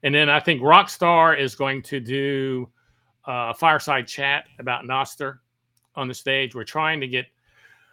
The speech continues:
I talked to Jack Dorsey in Greenville and asked him, um, you know, when I ran into him, I said, "Hey, I'm with BitBlock Boom." And he was familiar with the conference, which I thought was a good sign. And I asked him if he would come be on the,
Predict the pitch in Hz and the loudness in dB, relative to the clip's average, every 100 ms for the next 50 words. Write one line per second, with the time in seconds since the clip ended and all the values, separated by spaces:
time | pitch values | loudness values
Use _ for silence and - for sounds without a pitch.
0 | _ 151 147 214 226 - 170 165 151 147 | _ -4 4 4 4 2 0 0 -2 -6
1 | 139 120 165 131 156 185 185 143 131 135 | -6 0 0 0 0 0 0 -4 -4 -4
2 | 135 127 127 123 123 120 123 170 185 123 | -6 -8 -8 -10 -10 -10 -6 -4 -4 -6
3 | 110 135 135 127 139 151 127 127 127 123 | -6 -6 -6 -6 -6 -8 -8 -10 -10 -10
4 | 117 117 127 - _ _ 170 147 131 123 | -8 -10 -16 -20 _ _ -10 -8 -6 -8
5 | 123 139 135 139 131 117 - 120 123 127 | -8 -8 -8 -8 -8 -8 -8 -6 -6 -8
6 | 117 117 110 123 139 120 113 117 123 127 | -10 -12 -14 -12 -10 -12 -12 -14 -12 -12
7 | 123 127 123 135 - 185 180 160 180 - | -12 -14 -14 -14 -6 2 4 2 -2 0
8 | 143 - - - 127 135 139 131 120 123 | 0 0 -6 -12 -10 -6 -4 -6 -8 -10
9 | 127 - 107 101 - _ _ - 151 156 | -10 -10 -14 -16 -20 _ _ -2 2 4
10 | 156 160 - 175 151 - 143 147 143 143 | 2 -4 -6 -4 -4 -4 -6 -4 -4 -4
11 | 147 | -6